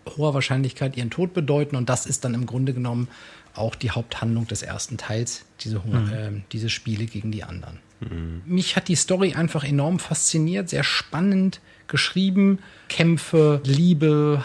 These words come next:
Speaker 1: Hass, Freundschaften, Freundschaften, die gebrochen werden, Vertrauen, Verrat.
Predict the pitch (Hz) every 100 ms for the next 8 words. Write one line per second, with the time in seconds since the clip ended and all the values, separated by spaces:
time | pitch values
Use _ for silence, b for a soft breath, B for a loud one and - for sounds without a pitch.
0 | - 156 160 - - - b b b -
1 | - 151 160 - 147 139 - 147 139 135
2 | 135 135 135 147 135 131 131 147 151 131
3 | 131 131 135 - 127 139 143 - 120 117
4 | 131 135 -